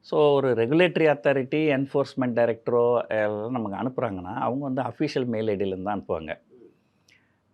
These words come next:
அ, ரெண்டாவது வந்து ஒரு எ-, என்ஃபோர்ஸ்மெண்ட் டைரக்டரோ அல்லது இன்கம் டேக்ஸோ அல்லது அரசாங்கம் சம்மந்தப்பட்டவங்களாம்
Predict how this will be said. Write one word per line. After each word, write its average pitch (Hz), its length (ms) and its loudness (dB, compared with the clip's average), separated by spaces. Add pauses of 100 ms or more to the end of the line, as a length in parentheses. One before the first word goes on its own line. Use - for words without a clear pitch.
அ, - 60 -6
ரெண்டாவது 117 420 4
வந்து 143 520 0
ஒரு 131 520 -2
எ-, - 220 -4 (100)
என்ஃபோர்ஸ்மெண்ட் 117 600 -2
டைரக்டரோ 98 440 -2
அல்லது 95 280 0
இன்கம் 104 440 -4
டேக்ஸோ 95 360 -4 (420)
அல்லது 131 280 0
அரசாங்கம் 117 680 -2
சம்மந்தப்பட்டவங்களாம் 107 1000 -4